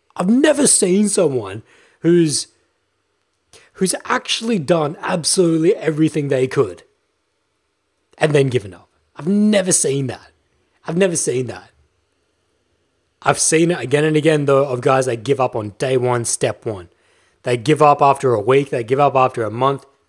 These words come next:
They never even really get started. They really just kinda chuck in the towel before they even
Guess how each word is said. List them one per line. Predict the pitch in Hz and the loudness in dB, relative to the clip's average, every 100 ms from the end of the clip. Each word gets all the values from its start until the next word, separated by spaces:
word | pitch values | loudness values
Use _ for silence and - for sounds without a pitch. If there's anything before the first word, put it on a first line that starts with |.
| _ - - _ _ _ _ _ _ _ _ _ - | _ -20 -20 _ _ _ _ _ _ _ _ _ -6
They | 151 | -4
never | 151 175 233 | 0 2 2
even | 208 151 | 0 -2
really | 135 202 135 | 2 2 2
get | 98 92 | -4 -6
started. | - 110 - 87 - | -4 -4 -6 -20 -14
They | 120 | -12
really | 127 175 | -2 0
just | 160 - | 0 -4
kinda | 170 107 | -12 -8
chuck | - 156 | -2 -2
in | 147 | -2
the | 117 | -6
towel | - 123 | -6 -8
before | 120 - | -8 -6
they | 120 | -2
even | 120 | -2